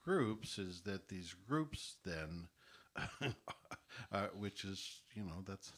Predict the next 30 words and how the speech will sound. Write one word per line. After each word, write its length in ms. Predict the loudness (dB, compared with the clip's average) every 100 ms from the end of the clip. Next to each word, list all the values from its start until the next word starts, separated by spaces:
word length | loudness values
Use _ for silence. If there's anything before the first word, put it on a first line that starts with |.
| _ -4
that's 320 | -4 -6 -6 -4
the 60 |
makeup 460 | 0 0 0 -4 -4
of 160 | -4
man. 520 | 0 0 0 -2 -6 -8 -14 -20 -12 0
These, 440 | 4 4 2 -6 -4
these, 480 | -2 -2 -2 -2 0
uh, 380 | 2 2 0 -4 -8 -12 -12 -6
men 280 | 0 2 4 4
and 140 | 2
women, 280 | 2 -4 -8 -12 -20 -20 _ -6 -2
um, 400 | 0 0 -2 0
these, 420 | 4 4 4 0 -4 0
these 320 | 4 4 2 -2
groups 920 | -4 6 12 12 12 8 0 0 -2 -6 -20 _ -8
then 560 | 2 4 6 6 6 8
try 300 | 10 10 10
to 120 | 4
destroy 840 | 6 6 8 10 12 12 10 6 4
the 160 | 6
other 220 | 6 6
groups 760 | 2 6 10 10 6 0 -4 -6 -10 -20 _ 0
and 240 | 2 4
make 240 | 4 4
them 220 | 4 4 4
of 160 | 2
no 180 | 2 2
value 420 | 2 2 0 -2 2
at 60 |
all. 340 | 2 2 -2